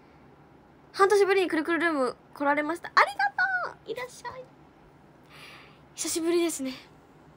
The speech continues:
ありがとう。くるりんぱさん、ハート、ありがとう。こんばんは。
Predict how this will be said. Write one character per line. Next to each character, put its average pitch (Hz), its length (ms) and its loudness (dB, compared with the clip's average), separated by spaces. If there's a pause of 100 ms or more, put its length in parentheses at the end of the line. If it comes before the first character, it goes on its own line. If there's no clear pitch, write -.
(600)
あ 302 120 -2
り 392 100 -2
が 415 100 -6
と - 140 -16
う。 403 100 -10 (140)
く 370 80 0
る 381 80 4
り 415 60 6
ん - 20 4
ぱ 403 100 2
さ 349 100 0
ん、 254 100 -6 (100)
ハ 381 60 -10
ー - 60 -10
ト、 - 120 -12 (160)
あ 349 60 -10
り 480 100 -8
が 539 100 -12
と 440 140 -18
う。 392 40 -14 (1000)
こ 392 80 -8
ん 392 120 -4
ば 415 80 -8
ん - 20 -8
は。 415 60 -8